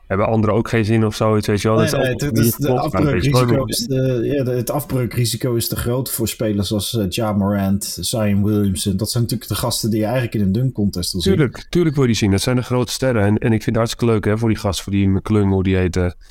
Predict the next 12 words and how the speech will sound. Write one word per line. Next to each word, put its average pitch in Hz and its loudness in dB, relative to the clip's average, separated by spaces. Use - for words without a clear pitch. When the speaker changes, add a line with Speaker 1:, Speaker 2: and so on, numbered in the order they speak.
Speaker 2:
Ja. 139 -4
Speaker 1:
En, 92 -6
eh, 101 -2
waar, 101 0
waar 101 2
ook, 101 0
waar 110 2
ook 107 -2
geweldige 107 -2
dunks. 107 0
Alleen, 101 -2
eh, 98 -2